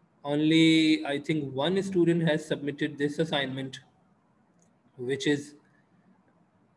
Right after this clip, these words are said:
that you need to write, define the following terminologies: database, database management system,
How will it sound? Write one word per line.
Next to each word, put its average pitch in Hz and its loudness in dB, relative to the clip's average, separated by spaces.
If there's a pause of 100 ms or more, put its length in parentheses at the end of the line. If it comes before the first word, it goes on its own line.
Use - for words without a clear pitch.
(600)
that 143 0
you 143 0
need 165 0
to 185 6
write, 143 4
define 156 2
the 165 2
following 165 2
terminologies: 156 2
database, 156 0 (960)
database 151 4
management 160 0
system, 160 -2